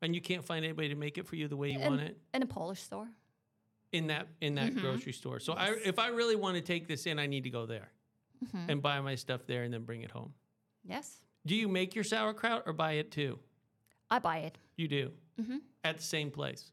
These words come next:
Speaker 2: Mm-hmm.
Speaker 1: All right. So I have a trip scheduled there. Interesting.
Speaker 2: Yeah, come on.
Speaker 1: Interesting. Yeah, I'll have to try that.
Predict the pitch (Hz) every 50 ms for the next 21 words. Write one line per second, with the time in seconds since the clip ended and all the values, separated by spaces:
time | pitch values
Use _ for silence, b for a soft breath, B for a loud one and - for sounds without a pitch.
0 | _ 226 180 160 165 170 208 - _ - 131 127 - - - - - - 147 139
1 | 127 139 135 127 - - 139 - - _ _ _ _ - - - - - 127 -
2 | - - - - - - - _ _ _ _ _ _ 156 156 - - 143 - -
3 | - - - - - - 277 - - - - 240 - 403 440 - - 143 - -
4 | 143 - - _ - 143 151 - 170 190 226 233 220 220 220 214 226 214 208 208
5 | - 208 214 - 202 208 214 202 160 117 - -